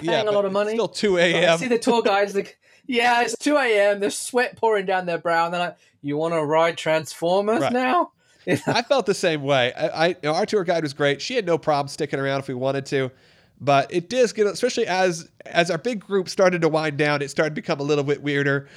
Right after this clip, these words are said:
Speaker 1: It was like, "All right, now it's time." Now, she was great, excellent. I, I've given her great reviews on the website.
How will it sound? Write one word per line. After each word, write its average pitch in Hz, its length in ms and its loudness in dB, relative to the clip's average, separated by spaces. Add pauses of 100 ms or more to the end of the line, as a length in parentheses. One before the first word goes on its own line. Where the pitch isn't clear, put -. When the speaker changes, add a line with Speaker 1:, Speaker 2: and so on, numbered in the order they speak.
(140)
Speaker 1:
It - 40 -14
was 139 100 -6
like, 143 120 -2
"All 151 160 4
right, 127 220 2
now 156 180 2
it's 147 120 -2
time." 123 220 -4
Now, 143 80 -2
she 214 180 -8
was 214 160 -4
great, 160 400 2
excellent. 156 460 -2
I, 131 260 -2
I've 131 80 -6
given 147 200 -6
her 143 60 -2
great 135 200 -4
reviews 135 280 -6
on 143 60 -2
the 123 80 -8
website. 131 440 -2